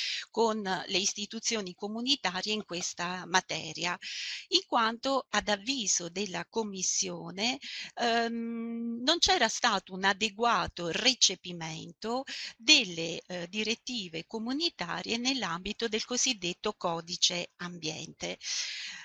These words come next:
Ehm, la, ehm, diciamo, procedura di infrazione è stata comunque archiviata, come risulta da un comunicato del ventiquattro febbraio du-,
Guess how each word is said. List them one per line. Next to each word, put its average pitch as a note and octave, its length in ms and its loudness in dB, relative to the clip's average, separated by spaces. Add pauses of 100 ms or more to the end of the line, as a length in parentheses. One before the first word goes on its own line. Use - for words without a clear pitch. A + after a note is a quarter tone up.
(720)
Ehm, B3 1200 0 (200)
la, E4 220 6 (120)
ehm, G3+ 640 -2
diciamo, G#3 500 2
procedura G3 600 -2
di F3+ 140 -6
infrazione F3+ 1080 -4
è - 180 2
stata G#3+ 420 0
comunque G3 680 -4
archiviata, G3 1080 0
come G#3+ 340 0
risulta A3 580 0
da G3+ 160 6
un A3 120 0
comunicato G#3 840 0
del G3 160 0
ventiquattro G3 560 0
febbraio F#3 560 0
du-, E3 160 -12